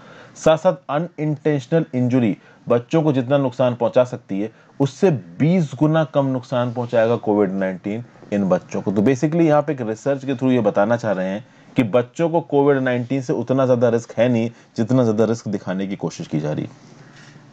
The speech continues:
फिर एक और स्टडी है, ये स्टडी आपको इस पर्टिकुलर लिंक में मिल जाएगी। इस स्टडी में दो मिलियन चिल्ड्रन जो कि स्वीडन में पढ़ रहे हैं, आप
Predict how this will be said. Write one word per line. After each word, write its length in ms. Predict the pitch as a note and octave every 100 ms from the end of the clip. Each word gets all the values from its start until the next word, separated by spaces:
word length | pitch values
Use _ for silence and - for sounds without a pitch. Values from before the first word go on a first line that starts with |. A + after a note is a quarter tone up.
| - - - - -
फिर 160 | - B2+
एक 120 | B2
और 140 | C#3
स्टडी 280 | C#3+ C#3+ C3
है, 260 | A#2 B2+ - _ _
ये 160 | G2+ A#2
स्टडी 240 | A2+ A2
आपको 220 | A2+ G#2+ A2+
इस 60 |
पर्टिकुलर 400 | - G#2 G2+ G#2
लिंक 180 | F#2+ G2 G#2
में 80 |
मिल 160 | F2+ F2+
जाएगी। 320 | F2 F2 F#2+ - - - - - - D3+
इस 220 | E3+ - D3
स्टडी 420 | C#3 C#3 C3+ C#3+
में 300 | A#2 A2 C3+ _ _ _ -
दो 320 | F2+ F#2 E3+
मिलियन 320 | F#3 D#3+ E3 E3
चिल्ड्रन 360 | C#3 B2 B2+
जो 100 | A2
कि 180 | A#2 C#3
स्वीडन 440 | B2 - B2 C#3+
में 160 | D#3 C#3+
पढ़ 160 | A#2 E2+
रहे 140 | E2
हैं, 100 | - _ _ _ _
आप 140 | -